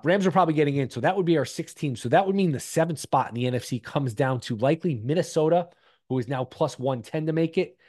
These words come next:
and Seattle, who is minus one fifty-five to make it. Seattle's got an easy schedule. The Titans this week, the Steelers, uh, and that game is in Seattle. The Steelers game is in Seattle.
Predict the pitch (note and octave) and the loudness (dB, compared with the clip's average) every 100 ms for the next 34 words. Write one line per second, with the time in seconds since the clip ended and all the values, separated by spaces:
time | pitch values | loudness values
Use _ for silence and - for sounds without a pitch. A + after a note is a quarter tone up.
0 | _ _ A2+ - - C3+ D3+ D#3 C#3 B2+ | _ _ -12 -10 -2 2 4 4 4 0
1 | G#2+ B2+ C#3 - C3+ B2+ - C#3 - A2 | -2 -2 -2 -2 -6 -6 -6 -6 -6 -12
2 | - A#2+ C#3 C3 C#3 C3+ C3 B2 - B2 | -4 0 0 -2 -4 -4 -6 -10 -2 0
3 | C3 C3+ A#2+ A#2+ A#2+ A#2 B2 A#2 A#2+ F3 | 2 0 -2 -2 -6 -4 -4 -2 -6 -6
4 | - D3 C3 A2+ B2 - C3+ B2+ _ _ | -8 -6 -8 -6 -6 -2 -4 -4 _ _
5 | _ _ _ _ - - C#3+ C#3+ C#3+ C#3 | _ _ _ _ -10 -2 2 4 4 2
6 | - _ G2+ G#2 A2 A2+ A#2 C#3 A#2 A2+ | -4 _ -10 -8 -6 -6 -4 -2 -2 -4
7 | B2+ - B2 B2 A2+ - E3+ D3+ D#3 C#3 | -6 -2 0 2 -2 2 2 2 -2 -4
8 | - A2+ - C3+ A#2 B2+ B2 A#2+ A#2 | -8 -18 -6 -6 -2 0 2 0 -2